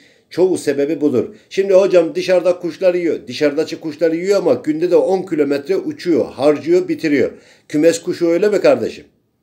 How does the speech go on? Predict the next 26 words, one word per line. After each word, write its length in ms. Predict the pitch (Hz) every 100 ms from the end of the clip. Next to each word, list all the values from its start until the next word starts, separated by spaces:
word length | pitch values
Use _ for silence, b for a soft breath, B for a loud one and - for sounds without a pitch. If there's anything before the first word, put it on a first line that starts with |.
| b b b b _
Et 180 | 208 202
için 260 | - 190 165
üretilmiş, 600 | 147 131 131 151 123 190
yani 260 | 170 143
tavuklar 440 | 180 202 180 175 160
için 260 | 147 156
üretilmiş, 540 | 143 131 123 117 107 -
güvercinler 580 | 196 180 165 175 175
için 300 | 170 175 165
üretileni 440 | 156 165 160 156 160
ben 200 | 160 156
bilmiyorum 420 | 160 147 135 156
ama 260 | 165 131 -
palet 400 | 180 190 - 151
yem, 280 | 147 147 b b b b _
yavru 360 | 131 165 170 170
özellikle 720 | 156 147 165 160 160 165 -
pompayla 480 | 151 147 160 156
bakanlar 500 | 151 151 151 151 147
palet 320 | 147 147 147 156
yem 140 | 147
çok 240 | 170 165
kullanır. 440 | 160 147 143 151 151
Bir 60 |
sorun 300 | - 156 147
onlara. 440 | 139 131 117 107